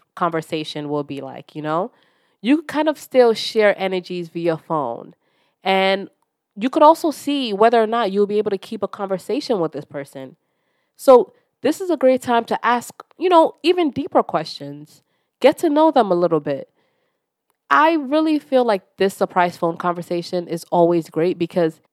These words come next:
it gives you all you need to know on whether or not you want to go on a date with this person. You just feel it, you know. During this phone conversation, if it's going great,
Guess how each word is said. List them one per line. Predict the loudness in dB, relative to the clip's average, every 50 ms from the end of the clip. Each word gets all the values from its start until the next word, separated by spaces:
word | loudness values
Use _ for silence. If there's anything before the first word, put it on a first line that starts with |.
| _ _ _ _ _ _ _ 0
it | 0 2
gives | 4 4 4 4 4 4 2
you | 2 4
all | 4 6 8 8 8 6
you | 4 0 -2
need | -2 -4 -6 -6
to | -4 -4 -2
know | 0 0 2 4 4 4 4 2 0 -6 _ _ _ _ _ _ 0
on | 2 2 2 4
whether | 4 4 6 6 6 4
or | 4
not | 4 2 0 0 0 -2 -4 -8
you | -10 -8
want | -6 -6 -6 -6
to | -8 -8
go | -4 -4 -4
on | -4 -4
a | -6
date | -6 -6 -6
with | -8 -10 -14
this | -20 -16
person. | -12 -10 -10 -10 -12 -14 -16 -16 -16 _ _
You | -4 -2 0
just | 0 0 -2 -2
feel | -4 _ -2 0 0 0
it, | -2 -4 -8
you | -12 -10 -8 -4
know. | -2 0 0 0 -2 -6 -12 _ _ _ _ _ _ _ _ _ _ _ -18 -8
During | -2 0 2 2 4 2 2
this | 4 2 2 4
phone | 4 2 2 2
conversation, | 2 0 0 2 0 0 -2 -2 -2 -2 -2 -2 -4 -4
if | -2 0 0
it's | -2 -2 4
going | 6 6 8 8 6 2
great, | 2 4 4 4 2 0 -2